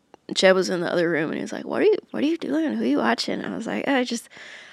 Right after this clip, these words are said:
I just met this guy, and he's, like, does his online shows, and he's super good at interacting on Facebook." Kind of amazing.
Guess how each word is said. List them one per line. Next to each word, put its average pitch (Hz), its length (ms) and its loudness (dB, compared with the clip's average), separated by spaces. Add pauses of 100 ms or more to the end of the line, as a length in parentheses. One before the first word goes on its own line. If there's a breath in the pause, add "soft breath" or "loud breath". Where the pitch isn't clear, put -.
(120)
I 226 60 -6
just 247 220 2
met 262 180 6
this 254 200 2
guy, 208 260 4
and 208 200 6
he's, 185 280 -2
like, 180 300 0
does 262 260 0
his 196 160 0
online 214 420 0
shows, 214 400 6
and 196 140 6
he's 202 160 4
super 240 640 2
good 269 280 6
at 214 220 6
interacting 262 640 2
on 277 140 4
Facebook." - 560 -2
Kind 240 200 -2
of 240 60 -2
amazing. - 560 -4